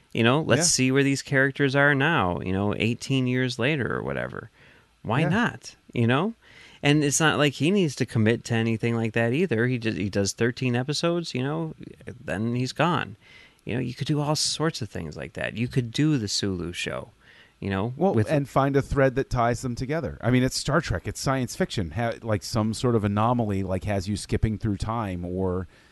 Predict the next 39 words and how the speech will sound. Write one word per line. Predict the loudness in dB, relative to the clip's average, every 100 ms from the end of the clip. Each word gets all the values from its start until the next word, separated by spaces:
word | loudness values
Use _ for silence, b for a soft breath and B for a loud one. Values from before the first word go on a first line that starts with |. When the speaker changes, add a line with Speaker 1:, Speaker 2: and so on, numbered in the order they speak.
| b b b
Speaker 2:
you | -2
know, | -2
almost | 0 0 0 -2
like | -2
a, | -2 0 -2
an | -2 0
All | 2
Good | 2 0 0
Things | -2 -2
sort | -2 -2
of | -2
thing, | -6 -8 -6
where, | -2 -2
like, | -2
each | -2 -4 -4
season | 0 2 4 2 0
there's | -2 -2
some | -2 -2
sort | 0 0 0
of | -2
piece | -4 -2 -4
of | -4
a |
puzzle | -4 -4 -4 -2 -6
that | -8 -8
goes | -4 -4 -4
together. | -8 -6 -4 -4 -8
So | -6 -6
each | -6 -8
season | -4 -2 0 -2 -4
stands | -6 -8 -6
on | -6
its | -6 -6
own, | -4 -2 -2
but | -6 -6
then | -6
it | -8 -8
plugs | -6 -6 -8
together, | -8 -6 -4 -6 -8